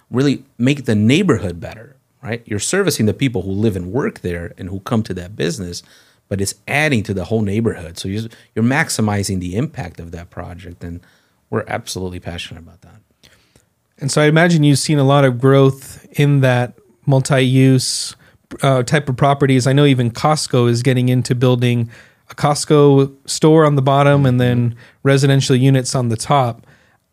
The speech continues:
Speaker 2: How have you seen the kind of mixture of that in your business? What percentage do you think you're doing more of those mixed-use developments now versus other projects?
Speaker 1: We're seeing a trend towards that,
Speaker 2: Mm-hmm.
Speaker 1: right? A-, as the cannabis market has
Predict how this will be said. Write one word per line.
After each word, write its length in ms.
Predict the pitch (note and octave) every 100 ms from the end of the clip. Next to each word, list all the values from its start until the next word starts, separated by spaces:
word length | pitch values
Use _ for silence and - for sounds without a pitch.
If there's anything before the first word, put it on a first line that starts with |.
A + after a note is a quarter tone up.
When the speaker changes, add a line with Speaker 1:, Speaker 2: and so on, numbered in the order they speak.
| -
Speaker 2:
How 360 | - D#3 E3+ D#3+
have 160 | E3+ D#3
you 100 | D3
seen 440 | - D3+ D3+ D3
the 360 | C3+ C3 B2+ B2+
kind 240 | D3+ C#3
of 120 | B2
mixture 680 | B2 D#3 - - C#3+ C3 B2+ B2
of 200 | C3 B2
that 140 | C3
in 120 | C3
your 100 | B2
business? 520 | A#2 C#3+ C3+ C3+ B2 D3
What 160 | C#3
percentage 440 | C#3 B2 C3+ C3 A#2+
do 80 |
you 100 | B2+
think 280 | A#2+ C3+ B2
you're 100 | B2+
doing 280 | A#2+ B2+ B2
more 200 | B2 B2
of 80 | A#2+
those 300 | A#2+ A#2 - - - -
mixed-use 440 | C#3+ - C#3 C3+
developments 560 | - B2+ B2 A#2 A#2+ A#2
now 220 | B2+ A#2+
versus 340 | A#2 A#2 - B2
other 180 | A#2
projects? 680 | A2+ A#2+ A#2 A#2+ A#2 - - - _ _ - - -
Speaker 1:
We're 200 | E3+ A#2+
seeing 360 | - C#3 C#3+
a 60 | B2+
trend 320 | A2+ C3 C3
towards 360 | A#2 G#2+ A2 A#2
that, 320 | C#3 F3 -
Speaker 2:
Mm-hmm. 240 | D3 A2+ B2 A#2 _ _ _ _
Speaker 1:
right? 220 | A2+ A2+
A-, 280 | A#2 A#2 A#2
as 220 | A2+ A2
the 100 | A2+
cannabis 540 | - C3 C3 A2+ A2 A#2+
market 600 | A2+ A2 - G#2 G2 -
has 340 | A2 F#2+ -